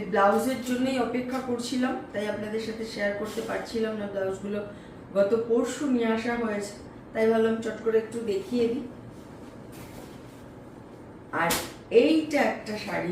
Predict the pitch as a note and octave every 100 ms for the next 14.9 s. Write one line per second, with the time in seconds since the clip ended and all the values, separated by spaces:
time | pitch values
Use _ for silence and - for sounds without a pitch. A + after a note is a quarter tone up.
0 | F3+ F3+ F3+ - F4 - - - - -
1 | - - - - - - - - - -
2 | G#3 C4+ C4 B3+ A3 A#3 C#4 C4 B3+ B3
3 | C#4+ B3+ A3 A3+ A#3 G3+ A3+ B3 - -
4 | B3+ D4 C#4+ A3 A3 A#3 - A#3 A3+ A3
5 | G3 F#3+ F#3+ C#4+ - - - - A3 A3+
6 | - A3 - C4+ C4+ C4+ C4+ B3 - -
7 | A#3+ A#3+ C4 - F3+ F#3 A#3 - - -
8 | F#3+ A#3 C4 - - F3+ G3 A#3+ A#3+ G3
9 | - - A3 G3+ G3 C#4 D4+ - D#3+ C#3+
10 | C#3+ - - - - - - - G#3 A3
11 | G#3 F#3+ F#3+ G3+ G3+ A#3+ B3 A#3+ A3+ A3+
12 | A3+ - G3 G3+ G3 F#3 F3+ - B2+ D3
13 | - - - F#3+ G3+ F#3+ F#3+ G3+ - A3
14 | A3+ A3+ - A3 G3+ F3+ F#3 A3